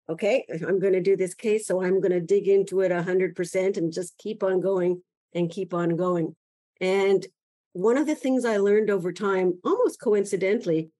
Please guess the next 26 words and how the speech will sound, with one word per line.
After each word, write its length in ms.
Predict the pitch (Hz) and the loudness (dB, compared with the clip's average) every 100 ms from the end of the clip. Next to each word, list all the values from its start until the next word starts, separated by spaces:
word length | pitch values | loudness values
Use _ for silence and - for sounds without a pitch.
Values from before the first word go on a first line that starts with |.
| _ - | _ -4
was 180 | 185 | -2
every 240 | 202 214 269 | 0 -2 -4
time 300 | 254 220 196 | -2 0 0
I 120 | 185 | 0
took 260 | 185 220 190 | -4 -6 -6
a 40 | |
step 360 | - 196 196 190 | -6 -4 -2 0
and 120 | 180 | 0
did 180 | 180 170 | 0 -2
a 80 | |
different 520 | 160 202 254 233 180 - | 0 0 0 0 -4 -4
job, 380 | 147 139 233 - _ _ _ _ _ - | -6 -4 -6 -8 _ _ _ _ _ -12
then 480 | 185 220 220 220 - 196 | 0 4 6 4 2 0
I 220 | 208 185 | 2 2
learned 340 | 196 220 247 | 4 4 4
new 140 | 214 202 | 4 2
skills 640 | 202 - 202 202 202 180 | 0 0 2 2 0 0
and 100 | 180 | 0
the 80 | 175 | 2
world 300 | 196 202 196 | 0 -2 -2
opened 320 | 185 185 185 | -4 -4 -4
up 140 | 180 | -4
in 120 | 180 175 | -2 -2
a 80 | |
new 240 | 180 190 190 | 0 0 0
way 560 | 190 185 190 185 180 | 0 0 0 -2 -4